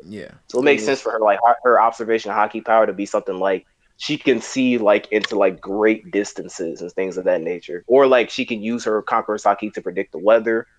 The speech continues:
Speaker 2: 'cause that's, like, another one of her shticks. I mean, I don't know. It'd be something cool like that.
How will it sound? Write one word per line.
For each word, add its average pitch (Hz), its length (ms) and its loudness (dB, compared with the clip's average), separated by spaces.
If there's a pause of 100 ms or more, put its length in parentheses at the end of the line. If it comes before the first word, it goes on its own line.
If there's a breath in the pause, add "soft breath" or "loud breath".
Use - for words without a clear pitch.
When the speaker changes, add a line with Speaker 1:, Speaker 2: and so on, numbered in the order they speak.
(120)
Speaker 2:
'cause 92 120 -10
that's, 104 240 0
like, 101 140 -2
another 98 240 -2
one 98 140 0
of 98 60 -4
her 101 100 -4
shticks. - 400 -4 (360)
I - 60 -4
mean, 131 100 0
I 123 100 4
don't 98 100 -2
know. 80 160 -8 (180)
It'd 143 140 -2
be 147 80 2
something 117 260 -4
cool 82 220 -8
like 85 220 -8
that. 87 180 0